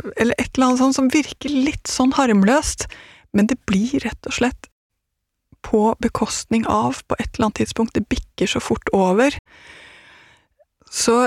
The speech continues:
jeg legger ofte, det er liksom der testen ligger, er dette noen ting som vi ler av sammen, fordi det er noen ting som vi ser på sammen, eller ler jeg av deg? Og hvis det er det siste, så er det ikke gøy.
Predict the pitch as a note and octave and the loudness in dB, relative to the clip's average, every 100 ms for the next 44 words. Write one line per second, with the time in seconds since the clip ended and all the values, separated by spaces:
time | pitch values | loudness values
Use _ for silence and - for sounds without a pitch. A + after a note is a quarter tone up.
0 | - C#4+ A#3+ A3 A#3+ - _ _ _ _ | 0 0 2 2 0 -2 _ _ _ _
1 | _ _ _ _ - A3+ A3 A3+ B3 - | _ _ _ _ 0 2 4 2 2 -2
2 | - - G#3 A3 F4+ - - G#3+ A3 A3 | -6 0 2 2 -2 -4 0 2 2 2
3 | A3 G3+ G3 G#3+ A#3+ - G3 - - G#3 | 2 2 2 2 0 -2 -4 -4 -2 0
4 | F#3 G3 B3 - G#3+ G#3+ - - G3+ G#3 | 2 2 0 0 0 0 -4 -4 -2 0
5 | G3+ G3 G#3+ G#3 G3 F#3+ F#3+ F#3+ A#3+ - | -2 -2 0 2 2 2 0 -2 -4 -8
6 | - - F3+ F#3 A3 D#4 - - _ - | -4 0 0 2 2 0 -2 -12 _ -2
7 | G#3 F#3 F#3+ F3+ F3 G3 F#3 - G3 - | 2 2 2 0 -2 -4 -4 -4 -6 -4
8 | - G3+ - A3 F#3 F#3+ B3+ D4 - G3+ | -4 -4 -4 -2 0 2 2 2 2 2
9 | G#3 G#3 F3+ F3+ G3 - G#3+ F3+ F3+ G#3+ | 2 2 2 2 -2 -4 -2 0 0 -4
10 | - - E3 F3 - _ _ _ - - | -10 -6 -4 -2 -6 _ _ _ -20 -20
11 | - A3+ A#3+ - A#3 G#3 A#3+ B3 - - | 0 0 0 0 0 0 0 -2 -4 -2
12 | C#4 - - - - - - F#3+ - - | -2 -2 -8 -8 -8 -6 -2 -2 -4 -8
13 | A3 - | -4 -4